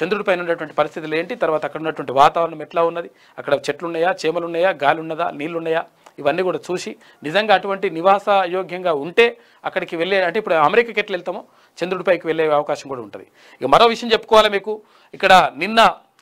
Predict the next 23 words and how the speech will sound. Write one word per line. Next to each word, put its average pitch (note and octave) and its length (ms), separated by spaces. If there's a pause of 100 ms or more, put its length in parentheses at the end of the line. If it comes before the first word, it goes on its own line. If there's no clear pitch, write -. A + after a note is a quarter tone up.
(300)
సర్దార్ F#3+ 420
సర్వాయి G3+ 260
పాపన్న F3+ 320
జయంతి F3+ 360
జరిగింది. D#3+ 520 (280)
ఈ D3 100
జయంతి, G3 680
ఆ, D#3 80
కార్యక్రమానికి, E3 720 (320)
ఆ, C#3 120
తీన్మన్ A3+ 380
మల్లన్న G3+ 240
కూడా F#3+ 240
ఇక్కడ, F3 320 (180)
ఆ, C3+ 440
ఏది F3 280 (380)
భువనగిరి, G3 580 (160)
ఆ, D3+ 220
కోట D#3 240
దగ్గరికి D3+ 440
వెళ్ళి D#3+ 220
అక్కడ, D3 340 (420)
ఆ, C#3 380